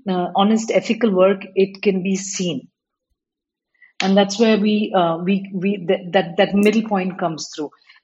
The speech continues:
And, and Joanna, the second point of, ni-, you know, the thing is, uh, we've been, um, careful. We've got, um, uh, thirty percent of our business in the domestic market,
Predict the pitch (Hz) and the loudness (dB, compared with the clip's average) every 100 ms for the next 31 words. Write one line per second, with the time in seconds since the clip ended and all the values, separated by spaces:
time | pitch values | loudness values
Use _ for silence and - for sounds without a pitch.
0 | _ 202 202 196 190 190 196 190 202 220 | _ -2 -2 -2 -4 0 0 2 2 2
1 | 240 208 202 220 262 247 226 202 202 185 | 2 0 0 2 2 2 2 2 0 -2
2 | 170 165 - 185 190 196 175 240 247 262 | -2 -4 -4 -2 0 0 -2 -2 0 0
3 | 262 - _ _ _ 175 170 180 214 226 | -2 -12 _ _ _ 0 0 4 4 6
4 | 233 247 233 - - 170 165 170 - - | 4 2 2 -2 -2 0 -2 -6 -10 0
5 | 196 196 - 151 151 165 _ _ _ _ | 2 0 -2 -2 -2 -6 _ _ _ _
6 | 202 220 220 226 226 226 _ 175 170 165 | 2 2 4 2 2 -4 _ 0 0 -2
7 | 160 185 - - - 175 165 - 226 233 | -4 -10 -14 -12 -4 -2 -2 2 4 4
8 | 233 220 208 196 190 190 180 170 170 170 | 2 0 0 0 0 -2 -2 -2 -2 -6
9 | - 180 160 160 151 147 - 185 190 180 | -4 -2 0 0 -4 -6 -12 -6 -4 -4
10 | - 214 | -2 -4